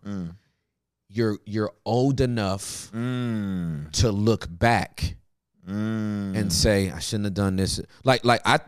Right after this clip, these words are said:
Speaker 2: I think, um, four forty-four
Speaker 1: Yeah, oh.
Speaker 2: is one of the most important albums in all
Speaker 1: I
Speaker 2: of
Speaker 1: agree.
Speaker 2: hip hop. And I put Restoration with four forty-four.
Speaker 1: Wow, that's crazy.
Speaker 2: I really do.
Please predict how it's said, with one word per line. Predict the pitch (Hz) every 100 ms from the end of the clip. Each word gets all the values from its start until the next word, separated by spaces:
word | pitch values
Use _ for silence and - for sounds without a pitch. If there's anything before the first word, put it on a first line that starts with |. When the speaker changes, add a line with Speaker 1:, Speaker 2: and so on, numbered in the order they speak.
| -
Speaker 2:
I | 139
think, | - 139 120 -
um, | 110 104 95
four | - 113
forty-four | 101 110 90 - 107 85 95 - _
Speaker 1:
Yeah, | 131 147 110
oh. | 120 98 92
Speaker 2:
is | 107
one | 120
of | 113
the |
most | 107 101
important | - 107 120 101 87
albums | 95 87
in | 87
all | 85
Speaker 1:
I |
Speaker 2:
of | 90
Speaker 1:
agree. | 95
Speaker 2:
hip | -
hop. | 69 - - _ _ _ _ _
And | 117 107
I | 87
put | - - 165
Restoration | 85 104 - 101 110 123 - 82 -
with | 90 87
four | - 90
forty-four. | 85 73 - - -
Speaker 1:
Wow, | 85 85 78
that's | 90
crazy. | - 92 85 78 82
Speaker 2:
I |
really | 120 135 117
do. | 113 87